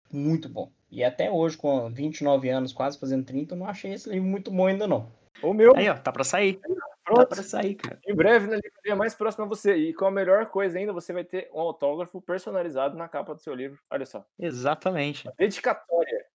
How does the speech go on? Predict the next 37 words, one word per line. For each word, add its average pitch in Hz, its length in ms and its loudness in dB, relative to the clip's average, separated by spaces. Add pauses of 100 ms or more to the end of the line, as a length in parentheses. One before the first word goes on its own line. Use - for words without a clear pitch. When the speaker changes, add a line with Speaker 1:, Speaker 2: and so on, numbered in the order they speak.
Speaker 3:
Um 143 180 -6
beijo 156 320 2
com 156 80 -8
uma 147 80 0
marca 151 240 0
de 151 80 -4
batom 151 480 -2
ainda. 131 320 -4 (180)
Speaker 2:
Mas, 131 220 -6
enfim, 139 260 -10
é, 123 380 0
eu 131 280 0
acho - 220 -2
que 135 100 -8
é 120 220 0 (200)
talvez 147 280 0
a 160 60 4
parte 151 260 -2
mais 143 140 -2
produtiva, 147 560 -4
pelo 127 160 -2
menos 139 160 -8
pra 139 200 0
mim, 143 280 -6
né? 143 240 -4 (120)
Não 127 100 -6
é 143 80 -2
produtivo 143 720 -4 (100)
<laughs> - 140 -20
pra - 200 0
muita 135 440 -8
gente, 147 320 -12
talvez, 139 280 -4
mas 143 160 -8
pra 131 220 -4
mim 151 160 -8
é. 139 160 0